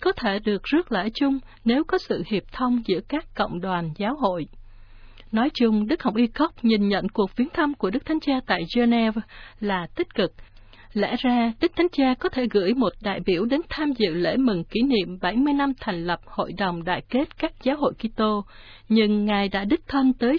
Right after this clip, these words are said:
Geneva để mừng lễ. Điều này chứng tỏ sự quan tâm của Đức Thánh Cha đối với vấn đề đại kết Kitô.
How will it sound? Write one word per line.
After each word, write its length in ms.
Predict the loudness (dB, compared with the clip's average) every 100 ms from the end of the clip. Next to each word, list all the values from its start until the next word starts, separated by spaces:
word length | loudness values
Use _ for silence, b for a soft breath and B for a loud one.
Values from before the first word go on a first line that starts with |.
| 2
Geneva 440 | 4 4 4 2 -2 B B
để 140 | -2 2
mừng 260 | 4 2
lễ. 280 | 0 -2 -4 -8 B B B
Điều 180 | 0 2
này 300 | 2 0 -2
chứng 160 | -2 -2 0
tỏ 100 | 0 0
sự 80 | -2
quan 160 | -2 0
tâm 260 | 2 2
của 120 | 2
Đức 180 | -2 -2
Thánh 140 | -2 -4
Cha 280 | 0 2 2
đối 140 | 0 0
với 120 | 4 4
vấn 280 | 2 -2 -2
đề 240 | -2 -2
đại 200 | -4 -8 -6
kết 160 | -6 -6 -4
Kitô. 480 | -4 -2 -2 -2